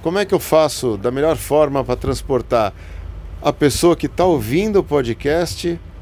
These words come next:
pra esse ambiente, pra esse cenário que eu tenho aqui? Olha, eu aceito dicas. Então, além das perguntas que eu venho recebendo, manda umas dicas pra mim.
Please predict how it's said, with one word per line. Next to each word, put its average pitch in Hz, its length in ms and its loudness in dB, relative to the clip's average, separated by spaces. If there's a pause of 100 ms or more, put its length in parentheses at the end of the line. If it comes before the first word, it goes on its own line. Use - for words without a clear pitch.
(300)
pra 139 140 4
esse - 180 2
ambiente, 131 640 2
pra 120 160 0
esse 123 180 -2
cenário 120 800 2 (440)
que - 80 -6
eu 127 80 2
tenho 123 300 2
aqui? 101 400 -2 (720)
Olha, 135 280 4
eu 135 220 2
aceito 185 400 2
dicas. 123 680 -2 (520)
Então, 123 680 2 (440)
além 147 260 2
das 185 160 0
perguntas 151 580 2
que - 100 -2
eu 139 60 4
venho 131 220 0
recebendo, 123 800 -2 (400)
manda 240 240 4
umas 202 240 4
dicas 170 300 2
pra 127 160 -2
mim. 135 260 -2